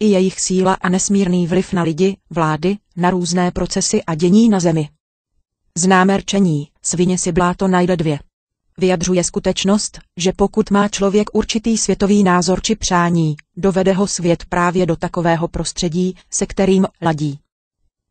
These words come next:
O vnitřním zvuku člověka podrobně píši v knihách Živé myšlenky Hvězdička. Platí, že pokud se člověk chce napít, objeví se na blízku lidé se stejným přáním.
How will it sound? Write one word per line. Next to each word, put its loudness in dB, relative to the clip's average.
O -2
vnitřním 0
zvuku -2
člověka 0
podrobně 0
píši -2
v -10
knihách -2
Živé 2
myšlenky 2
Hvězdička. -2
Platí, -2
že -2
pokud -2
se -4
člověk 0
chce -2
napít, 0
objeví 2
se 0
na 4
blízku -2
lidé 2
se -2
stejným 2
přáním. 0